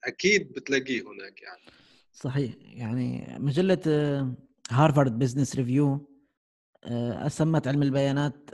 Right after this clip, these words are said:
Speaker 2: الوظيفة يعني الأكثر جاذبية و، و، آه، يعني هي كلمة يعني، آه،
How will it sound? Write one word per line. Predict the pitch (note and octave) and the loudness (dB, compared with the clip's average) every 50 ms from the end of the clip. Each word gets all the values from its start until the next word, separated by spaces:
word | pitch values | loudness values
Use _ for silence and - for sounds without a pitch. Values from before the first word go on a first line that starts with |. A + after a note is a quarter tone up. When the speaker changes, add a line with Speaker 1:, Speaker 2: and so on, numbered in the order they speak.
| - _ - | -12 _ -4
Speaker 2:
الوظيفة | C3+ C3 C3 B2+ B2+ D3 C#3+ - C3 | -2 -2 0 0 0 -2 -2 0 0
يعني | B2+ A#2 A#2+ B2 | 0 0 0 -2
الأكثر | A2+ - - - - C3 | -2 -4 -4 -2 -2 -2
جاذبية | B2 A#2 C3 C3 A#2+ B2+ A#2+ C3 C#3+ C3+ C3 B2 | 0 0 0 0 0 0 0 0 0 0 2 2
و، | A#2+ A#2+ A#2 A2+ A2+ A2+ A2 A2 A2 A2+ - - - - _ _ _ _ _ _ _ _ _ _ _ _ _ _ _ _ _ _ _ _ _ _ | 2 0 0 0 -2 -2 -2 -2 -4 -4 -6 -8 -12 -14 _ _ _ _ _ _ _ _ _ _ _ _ _ _ _ _ _ _ _ _ _ _
و، | - A#2 A#2+ | -4 -2 -2
آه، | F2+ | 0
يعني | B2+ C3 B2 A#2+ A2+ A2 G#2 G2 F#2+ - - - - _ _ _ | 0 0 0 -2 -2 -4 -4 -6 -10 -12 -14 -18 -20 _ _ _
هي | - A#2+ A#2+ B2+ | -8 -6 -6 -6
كلمة | - C#3+ C3+ C#3 C#3 C3 | -4 -4 -2 -2 0 0
يعني، | B2 A#2 A#2+ B2 A#2+ A2+ - - - - - _ _ - | -2 -2 -2 -4 -4 -6 -8 -10 -14 -20 -20 _ _ -20
آه، | A#1 - | -20 -20